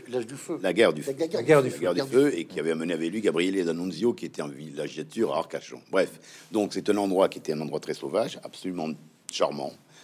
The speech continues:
Speaker 2: euh, très, très beau, avec également un lac, également les pins et ces dunes pétrifiées. Et, et Luer a inventé dans les années vingt, euh, le, la, la station moderne et la station de sport telle qu'il la concevait. Et c'est ainsi que cette station est devenue un peu à la mode,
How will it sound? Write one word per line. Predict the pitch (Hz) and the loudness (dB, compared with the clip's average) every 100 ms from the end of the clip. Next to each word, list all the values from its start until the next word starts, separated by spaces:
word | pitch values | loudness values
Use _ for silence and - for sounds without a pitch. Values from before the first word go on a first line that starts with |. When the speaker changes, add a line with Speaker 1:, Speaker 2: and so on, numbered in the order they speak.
| - - | -20 -18
Speaker 2:
euh, | 60 64 64 | -10 -10 -4
très, | - 98 | -2 0
très | 90 | 0
beau, | 67 73 90 - - | 0 -2 -6 -10 -12
avec | - - - _ _ - | -10 -10 -14 _ _ -2
également | 101 92 82 80 76 | 2 2 2 -2 0
un | |
lac, | 80 80 80 - | 2 2 2 -2
également | 82 82 82 | -2 0 0
les | 82 | -2
pins | 76 - 95 | -2 0 0
et | 98 | 0
ces | - | -6
dunes | 67 76 76 | -8 -8 -8
pétrifiées. | - - - - 110 139 - - - - | -8 -12 -12 -4 -2 -2 -10 -20 -18 -12
Et, | 71 - | -12 -12
et | - | -12
Luer | 78 82 | -6 0
a | 120 107 | 2 2
inventé | 90 82 80 92 | 0 0 -2 -2
dans | 80 | -2
les | 71 69 | -2 -6
années | 69 67 | -6 -8
vingt, | 64 87 135 165 - - - - - | -6 -4 -2 -4 -12 -20 -20 -14 -8
euh, | 69 | -6
le, | 67 64 62 62 60 60 58 57 57 57 57 50 - | -6 -6 -6 -8 -8 -8 -10 -12 -14 -16 -18 -16 -8
la, | 80 76 | -6 -2
la | 92 | -2
station | - 80 - 101 | -2 -6 -4 -4
moderne | 80 71 117 143 | -2 2 2 2
et | 92 | -2
la | 73 | -4
station | - - 80 | -8 -10 -8
de | 71 | -10
sport | - - | -8 -8
telle | - 110 | -6 -8
qu'il | - | -6
la | 92 | -8
concevait. | 82 82 - 64 57 - - - - | -8 -10 -12 -10 -12 -14 -20 -16 -6
Et | |
c'est | - 98 | -2 2
ainsi | 107 - 104 | 2 0 -6
que | |
cette | - - | -8 -10
station | - 80 87 82 | -6 -6 -4 -4
est | |
devenue | 73 73 85 80 - - | -2 -2 0 -2 -4 -10
un | 76 | -8
peu | 78 | -2
à | |
la | 73 | -2
mode, | 71 123 170 | 0 2 0